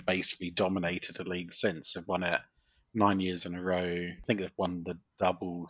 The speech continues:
three times, treble twice. Um, <laughs> so they, they basically win everything. Um, so they, they know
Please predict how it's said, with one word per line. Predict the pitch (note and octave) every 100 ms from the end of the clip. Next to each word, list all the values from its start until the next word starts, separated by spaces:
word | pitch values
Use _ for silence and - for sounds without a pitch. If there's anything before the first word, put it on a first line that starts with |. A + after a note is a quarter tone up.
| - -
three | F#2+ F#2
times, | F2+ F2+ F2 E2+ F2 E2+
treble | - - F2+ F2 E2
twice. | F#2 F2+ F2 - - - - _ - _ _ _ _ -
Um, | F#2+ F#2+ F#2 F#2 F#2 F2+ F#2+
<laughs> |
so | - - - - -
they, | F#3+ - D#3 -
they | C#3
basically | B2+ B2+ G#2 G2
win | G#2+ G#2
everything. | G2+ F#2 - F#2 F2+ F#2 - - - - - - F#2
Um, | F#2+ F#2+ F#2+ F#2 F#2
so | F#2 B2
they, | A#2+ G#2
they | C3
know | C3